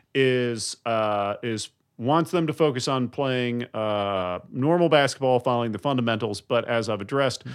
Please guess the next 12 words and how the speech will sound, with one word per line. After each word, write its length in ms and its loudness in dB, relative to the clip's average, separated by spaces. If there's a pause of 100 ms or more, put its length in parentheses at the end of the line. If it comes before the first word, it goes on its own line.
(420)
one 240 6
of 40 2
the 120 6
opposing 320 2
players 340 2
is 100 -8
like 200 0
a 60 -4
Spider 460 4
Woman. 600 2
The 180 0
other, 540 2